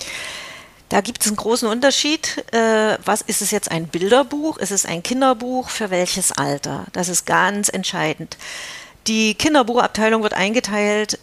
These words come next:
ja, so alle zwei Jahre. Null bis zwei Jahre, zwei bis vier Jahre, vier bis sechs Jahre, sechs bis acht Jahre. Das sind dann die Erstleser.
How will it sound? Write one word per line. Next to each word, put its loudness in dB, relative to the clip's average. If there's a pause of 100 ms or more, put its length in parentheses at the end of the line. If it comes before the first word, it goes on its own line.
(240)
ja, 2
so 0
alle 2
zwei 0
Jahre. 6
Null 0
bis -2
zwei 6
Jahre, 6
zwei 0
bis -6
vier 2
Jahre, 4
vier -6
bis -2
sechs 2
Jahre, 4
sechs -4
bis -6
acht 0
Jahre. 4
Das -2
sind -6
dann 0
die -6
Erstleser. 4